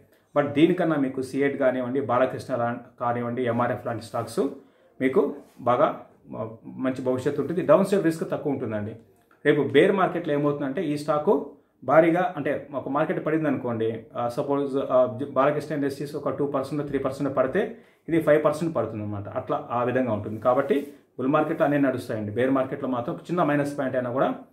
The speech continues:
ఆ స్టాక్ ఎక్కువగా పడుతుందన్నమాట. ఇది జేకే టైర్స్ గురించి. ఇంకొకరు అడుగుతున్నారు,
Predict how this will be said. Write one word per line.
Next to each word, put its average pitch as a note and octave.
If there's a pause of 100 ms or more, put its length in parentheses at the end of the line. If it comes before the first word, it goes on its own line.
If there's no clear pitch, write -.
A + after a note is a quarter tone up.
(220)
ఆ -
స్టాక్ C#3+
ఎక్కువగా C#3 (120)
పడుతుందన్నమాట. G2 (500)
ఇది C#3+
జేకే C3
టైర్స్ A#2
గురించి. B2+
ఇంకొకరు E3
అడుగుతున్నారు, D3+